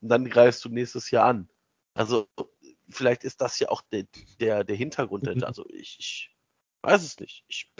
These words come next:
Speaker 1: bin tatsächlich gespannt. Ich, ähm, bin auch sehr skeptisch. Ähm, aber, äh, ja.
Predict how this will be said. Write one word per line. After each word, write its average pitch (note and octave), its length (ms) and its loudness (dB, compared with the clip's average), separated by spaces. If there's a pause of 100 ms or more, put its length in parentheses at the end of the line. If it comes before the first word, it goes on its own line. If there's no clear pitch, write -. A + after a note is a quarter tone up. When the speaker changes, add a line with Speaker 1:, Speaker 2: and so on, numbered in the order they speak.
(240)
Speaker 1:
bin F3 260 -6
tatsächlich D#3+ 460 -4
gespannt. F3+ 480 0
Ich, - 360 -12
ähm, C3+ 360 -4 (960)
bin - 240 -6
auch D#3 180 4
sehr D3+ 560 2 (540)
skeptisch. - 760 -8 (800)
Ähm, C3 640 0 (560)
aber, A#2+ 920 2 (560)
äh, A#2+ 40 -6
ja. G#2+ 160 -4